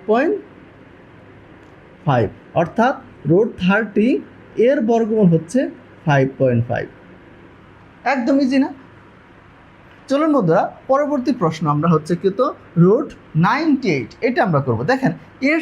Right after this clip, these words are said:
চেয়ে কাছাকাছি, অর্থাৎ বয়-, সে বড় সংখ্যাটা এই নাইনটির চেয়ে বড় হতে, ছোট হতে পারে, আমাদের তাতে কোনো সমস্যা নেই। এ দেখেন, এর চেয়ে কাছাকাছি পূর্ণবর্গ সংখ্যা কত? একশো।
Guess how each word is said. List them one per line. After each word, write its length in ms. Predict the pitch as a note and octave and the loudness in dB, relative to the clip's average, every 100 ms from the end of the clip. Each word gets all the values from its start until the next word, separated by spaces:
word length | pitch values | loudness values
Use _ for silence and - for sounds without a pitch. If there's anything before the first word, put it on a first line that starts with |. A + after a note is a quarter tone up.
| E4 | -2
চেয়ে 140 | D4+ D4+ | -2 0
কাছাকাছি, 640 | D#4+ D#4+ C4 F#3 E3+ - | -2 0 0 0 0 -4
অর্থাৎ 180 | D3+ G3 | -4 0
বয়-, 300 | E3+ A#3+ A#3 | 2 2 0
সে 180 | A3+ A3+ | 0 -2
বড় 440 | G#3 A#3 A#3 A3+ | 0 0 0 -2
সংখ্যাটা 500 | A3+ A#3 A3 G#3+ D#4 - - - | -4 -8 -6 -4 -4 -6 -12 -2
এই 100 | F3 | 2
নাইনটির 420 | F#3 A3+ A#3+ G#3+ | 2 2 0 2
চেয়ে 140 | G3 D#3+ | 2 2
বড় 240 | G3+ B3 | 2 0
হতে, 280 | A3+ A3 C#4 C#4+ - | 0 -6 -8 -12 -6
ছোট 160 | B3+ | -2
হতে 300 | F3 C#3 C3+ | 0 0 -4
পারে, 180 | B2 A#2 | -6 -6
আমাদের 220 | F3 F#3+ - | -6 -8 -6
তাতে 220 | - F#3 | -4 -2
কোনো 140 | F#3 | 0
সমস্যা 420 | F3+ G3+ D3+ - | 0 0 -2 -4
নেই। 120 | - - - - | -10 -10 -12 -4
এ 100 | A#4 | 0
দেখেন, 320 | A#3+ A3+ G3 - - | 0 0 -2 -2 -2
এর 180 | A3 A#3 | -2 0
চেয়ে 120 | B3+ | -2
কাছাকাছি 480 | D4 C#4 B3+ A#3 A3 | -2 0 -2 -2 -4
পূর্ণবর্গ 500 | C4 C4 B3+ C4+ B3+ | -2 -2 -2 -2 0
সংখ্যা 320 | B3+ A3 A3 | 0 0 0
কত? 200 | B3 C4 - - - - - - | 0 -2 -4 -20 -20 -20 -16 -4
একশো। 460 | G#3+ G#3 - - | -4 -4 -4 -4